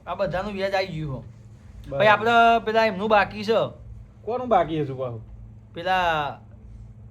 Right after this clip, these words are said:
Speaker 1: પેલા એમનું બાકી છે, હું નામ લખ્યું જુઓ.
Speaker 2: આ સબુરિયાએ તો ત્રણ હજાર એવડે જ આલે મને વ્યાજ.
Speaker 1: આલે, આલે?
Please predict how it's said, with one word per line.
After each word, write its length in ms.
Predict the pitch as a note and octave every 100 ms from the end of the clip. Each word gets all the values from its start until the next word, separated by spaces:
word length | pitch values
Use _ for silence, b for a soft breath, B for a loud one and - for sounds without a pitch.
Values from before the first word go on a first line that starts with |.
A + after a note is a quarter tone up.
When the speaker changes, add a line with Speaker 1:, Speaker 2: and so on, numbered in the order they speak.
| -
Speaker 1:
પેલા 140 | G3 G#3
એમનું 180 | F3+ F#3+
બાકી 320 | E3+ E3 F3+
છે, 100 | F3+
હું 220 | F3 A#3
નામ 220 | D#3+ D#3
લખ્યું 300 | D3+ D3 D3+
જુઓ. 140 | D3+ G3+
Speaker 2:
આ 140 | A3+
સબુરિયાએ 580 | A#3 G#3 G#3+ C4+ C4 C4+
તો 100 | C4+
ત્રણ 240 | C4 C4
હજાર 240 | C4 C4 C4+
એવડે 200 | B3 C4+
જ 40 |
આલે 220 | B3+ C#4+
મને 200 | C#4 A#3
વ્યાજ. 180 | G3 C#3+
Speaker 1:
આલે, 220 | D3+ F#3+
આલે? 220 | E3+ G3